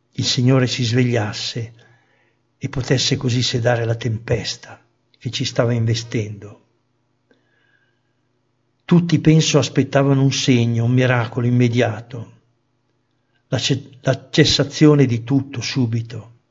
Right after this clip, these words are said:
ma non c'è stata. Però un miracolo, dice il giornalista Don Antonio Rizzolo, io l'ho visto e ve lo racconto. I miei ragazzi adolescenti in piena crisi ormonale e di identità,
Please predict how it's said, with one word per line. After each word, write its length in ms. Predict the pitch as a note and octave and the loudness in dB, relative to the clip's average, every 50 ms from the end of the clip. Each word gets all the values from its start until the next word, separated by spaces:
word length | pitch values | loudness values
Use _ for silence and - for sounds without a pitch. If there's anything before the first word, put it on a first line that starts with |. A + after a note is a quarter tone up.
| _ _ _ _ _ _ _ _ _ _ _ _ _ _ _ _ _ _ _ _ _ _ _ | _ _ _ _ _ _ _ _ _ _ _ _ _ _ _ _ _ _ _ _ _ _ _
ma 100 | _ C3 | _ 4
non 140 | C#3 C#3 C3+ | 4 4 4
c'è 140 | C#3 - C3+ | 4 2 -4
stata. 640 | - - - B2 A2+ A2+ A2+ - - - - - _ _ _ _ _ _ _ | -4 -2 -4 -4 -4 -4 -8 -10 -16 -20 -20 -20 _ _ _ _ _ _ _
Però 220 | _ - D#3+ D#3+ | _ 6 6 8
un 80 | D#3+ D#3 | 8 8
miracolo, 880 | D3+ D3+ D#3 E3 E3 D#3+ - - C#3 B2+ B2 A#2+ A#2 A2+ G#2 - - _ _ _ _ _ _ _ _ | 6 6 6 4 2 0 0 0 0 0 2 -2 -4 -6 -8 -14 -20 _ _ _ _ _ _ _ _
dice 260 | _ C#3 C3 - - | _ -2 -2 0 0
il 80 | B2 A2+ | -2 -2
giornalista 800 | A2 A#2+ A2+ A2+ A#2+ A#2+ B2+ A#2+ - - - C#3 A2+ G2+ - - _ _ _ _ _ _ _ _ _ _ _ | -2 -2 -2 -2 -2 -2 -2 -4 -4 -4 -6 -8 -8 -8 -12 -20 _ _ _ _ _ _ _ _ _ _ _
Don 160 | - C#3 C3+ | -4 -2 0
Antonio 400 | B2+ B2+ A#2 - C#3 C3 B2+ B2 | 0 -2 0 0 2 2 2 2
Rizzolo, 420 | A#2+ A#2 A2+ A#2 - C#3+ C3+ C3 B2+ | 0 -2 -4 -2 0 2 2 4 2
io 200 | C3+ C#3+ C#3+ C#3 | 4 4 4 4
l'ho 100 | C3+ C3+ | 4 4
visto 640 | B2+ B2+ A#2+ - - - - A#2 A2 - - _ _ _ _ _ _ _ _ _ _ _ _ _ | 2 2 0 -2 -6 -10 -12 -14 -14 -14 -16 _ _ _ _ _ _ _ _ _ _ _ _ _
e 100 | - C#3 | -2 2
ve 100 | C3 C3+ | 4 4
lo 100 | C3+ C3+ | 4 4
racconto. 800 | B2+ B2 - - - - A#2 G2 - - - - - - - _ _ _ _ _ _ _ _ _ _ _ _ _ _ _ _ _ _ _ _ _ _ _ _ _ _ _ _ _ _ _ _ | 2 0 -2 -6 -4 -4 -4 -4 -6 -14 -18 -20 -20 -20 -20 _ _ _ _ _ _ _ _ _ _ _ _ _ _ _ _ _ _ _ _ _ _ _ _ _ _ _ _ _ _ _ _
I 100 | _ B2+ | _ 0
miei 180 | C3 C#3 C#3+ C#3+ | 4 6 6 6
ragazzi 360 | C3+ D3 C#3 D#3 D#3 D#3 - | 6 8 6 6 4 4 0
adolescenti 600 | D3+ C3 C#3+ C#3 C#3 C#3 - E3 D#3+ D3+ - - | 0 2 4 4 4 4 4 4 4 4 4 2
in 100 | C3 B2 | 0 0
piena 320 | A#2+ - C3+ C3 B2+ B2+ A#2+ | 2 2 2 2 2 0 -2
crisi 560 | - - C#3 C#3+ C3+ A#2+ B2+ B2+ A#2+ A#2 A#2+ | 0 2 2 4 2 2 2 2 2 0 0
ormonale 840 | - B2 A#2+ A#2 A#2 A#2 A#2+ B2 B2+ C3+ C#3 C#3 C3+ C3 B2 A#2+ A#2 | 0 -2 -2 0 0 0 0 2 2 2 2 2 2 0 0 0 0
e 60 | A2 | -2
di 120 | A2 A#2+ A#2+ | -2 -2 0
identità, 760 | A#2+ A#2+ A#2 A#2 A2+ A#2 B2+ - - C#3+ C3+ B2 A2+ - | 0 2 0 0 -2 -2 -4 -2 -2 -2 -2 -2 -6 -12